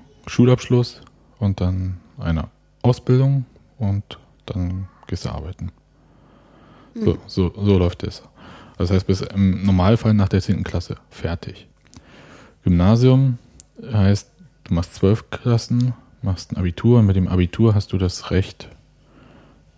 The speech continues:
Speaker 1: studieren zu dürfen. Ohne Abitur kommst du im Normalfall nicht auf eine Universität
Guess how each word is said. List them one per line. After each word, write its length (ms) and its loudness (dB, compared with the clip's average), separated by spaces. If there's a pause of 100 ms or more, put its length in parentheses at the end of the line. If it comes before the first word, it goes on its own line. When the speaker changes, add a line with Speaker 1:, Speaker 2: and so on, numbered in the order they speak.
(120)
Speaker 1:
studieren 360 0
zu 80 -4
dürfen. 340 -6 (1160)
Ohne 220 4
Abitur 440 0
kommst 260 -2
du 80 0
im 140 0
Normalfall 400 0
nicht 180 -2
auf 120 -8
eine 180 -4
Universität 640 -6